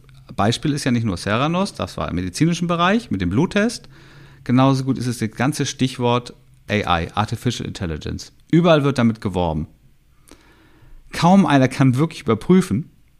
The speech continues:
ob das, was teilweise Firmen so anbieten, wirklich funktioniert.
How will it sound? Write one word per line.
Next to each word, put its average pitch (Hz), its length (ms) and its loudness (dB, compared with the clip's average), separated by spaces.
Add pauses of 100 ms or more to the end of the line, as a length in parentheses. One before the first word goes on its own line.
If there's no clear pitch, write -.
(560)
ob - 220 -4
das, 160 280 0
was 127 160 -2
teilweise 135 340 0
Firmen 151 300 2
so 113 100 0
anbieten, 123 380 -2
wirklich 110 240 -4
funktioniert. 117 640 -6